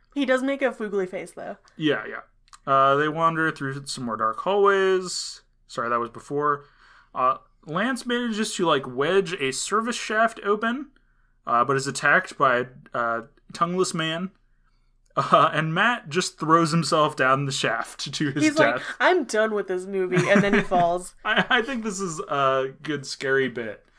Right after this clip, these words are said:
Speaker 1: I
Speaker 2: to
Speaker 1: think,
Speaker 2: do.
Speaker 1: I think <laughs> the way that they, the actual kills, the way that they get rid of the rest of the cast are kinda funny.
Speaker 2: Yeah, yeah.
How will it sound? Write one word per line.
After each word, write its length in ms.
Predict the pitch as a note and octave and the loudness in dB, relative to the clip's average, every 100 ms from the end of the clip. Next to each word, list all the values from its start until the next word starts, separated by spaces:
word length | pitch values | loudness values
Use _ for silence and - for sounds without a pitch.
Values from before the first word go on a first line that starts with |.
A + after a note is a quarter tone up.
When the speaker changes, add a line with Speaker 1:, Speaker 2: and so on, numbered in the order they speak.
| - - | -16 -4
Speaker 1:
I 100 | B3+ | 0
Speaker 2:
to 60 | D#4 | 2
Speaker 1:
think, 120 | G4+ | 4
Speaker 2:
do. 140 | A3+ A3+ - - | 2 0 -12 -4
Speaker 1:
I 180 | B3 C#4 | -2 0
think 380 | E4+ E4+ D#4+ - | -2 -2 -4 -8
<laughs> 180 | D#4 | -2
the 80 | D#4 | 2
way 240 | D#4+ C#4 C#4+ | 2 2 -4
that 200 | C#4+ C#4+ | -8 -4
they, 220 | C4 A3+ C4+ - | -6 -6 -14 -12
the 80 | C4 | -2
actual 760 | C4+ - A#3+ C4 - D#4 C#4+ C4+ | -2 0 -2 -4 -6 -4 -4 -4
kills, 500 | - A#3 A#3 B3 A#3+ | -6 -4 -2 -2 0
the 100 | A#3+ | 0
way 180 | A#3 A#3+ | 2 2
that 180 | B3 | 0
they 120 | B3 A#3+ | -2 -2
get 260 | A3+ B3 | -2 -4
rid 180 | A3+ A3 | -4 -4
of 100 | A3 | -4
the 80 | G#3+ | -4
rest 280 | F#3+ F#3+ - | -4 -4 -6
of 60 | G3+ | -8
the 80 | |
cast 440 | G3+ G3 F#3 G#3+ - | -8 -6 -6 -6 -10
are 100 | F3+ | -12
kinda 320 | - G#3 G3+ | -6 -6 -8
funny. 380 | _ F3 F3 B3 | _ -12 -6 -2
Speaker 2:
Yeah, 300 | E3 D3+ B2 - | 4 4 2 -4
yeah. 240 | C3 A#2 | -8 -8